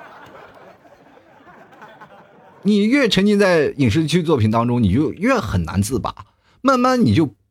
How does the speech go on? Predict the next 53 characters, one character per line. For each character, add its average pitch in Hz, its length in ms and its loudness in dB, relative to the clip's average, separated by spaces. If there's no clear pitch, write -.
会 220 200 -2
对 214 240 0
爱 233 280 2
情 92 280 -2
啊， 85 240 -4
这 180 120 0
些 202 160 2
事 240 260 0
情 90 240 -2
啊， 76 200 -8
就 269 140 0
会 254 160 0
慢 262 120 2
慢 254 140 2
丧 220 220 0
失 202 120 0
信 175 200 0
心， 143 240 0
你 - 20 2
知 90 80 0
道 67 140 -2
吗？ - 160 -12
你 190 140 0
就 294 200 2
会 240 360 -2
等 104 240 0
待、 208 220 0
期 - 320 -8
待 240 140 0
一 143 100 0
份 156 200 -2
完 135 140 -2
美 143 140 -2
的 107 80 -4
爱 127 100 -4
情， 101 160 -4
等 95 220 0
着 202 80 0
等 107 160 -2
着， 92 80 0
你 98 80 2
就 131 100 0
会 165 160 -2
把 85 180 -2
自 95 300 -12
己 123 100 -2
等 - 140 -4
得 80 100 -4
人 87 140 -2
老 123 140 -4
珠 117 180 -10
黄 98 240 -10
了。 50 100 -16